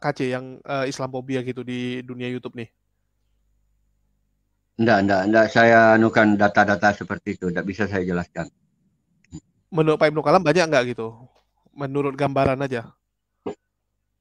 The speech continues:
Speaker 2: Eh, apanya yang banyak?
Speaker 1: Jumlah orang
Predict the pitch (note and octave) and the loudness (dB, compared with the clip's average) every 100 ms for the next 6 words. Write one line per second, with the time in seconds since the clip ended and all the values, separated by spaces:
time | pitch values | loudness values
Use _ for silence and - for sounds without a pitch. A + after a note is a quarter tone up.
0 | _ _ _ _ _ _ _ _ _ _ | _ _ _ _ _ _ _ _ _ _
1 | _ _ _ _ _ - G2 G2 F#2+ F#2 | _ _ _ _ _ -10 -6 -2 -2 0
2 | G2+ G#2 F#2+ G2 F#2 D#2+ - _ _ _ | 0 0 0 2 0 -4 -10 _ _ _
3 | _ _ _ _ - B2+ _ _ _ _ | _ _ _ _ -16 -16 _ _ _ _
4 | _ _ - _ C#3+ D3+ D3 C#3 C#3+ D3 | _ _ -20 _ -8 -2 0 0 0 -2